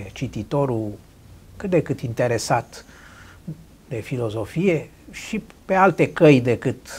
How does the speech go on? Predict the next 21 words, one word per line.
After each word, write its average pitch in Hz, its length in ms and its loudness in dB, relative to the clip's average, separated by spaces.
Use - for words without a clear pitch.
făcând 117 320 -6
filozofie 113 580 -6
pură, 95 400 -10
încercând 147 440 -2
să-l 143 180 -2
seduci 143 800 -2
și - 140 -8
cu 160 120 -4
mijloacele 135 580 2
literaturii, 113 920 -2
ca 98 120 -14
să 101 120 -16
spunem 104 320 -12
așa, 104 300 -6
sau 113 200 -4
al 110 100 -4
biografiei 110 1040 -2
romanțate, 110 760 -4
sau, - 320 -12
în 202 100 0
final, 131 440 -6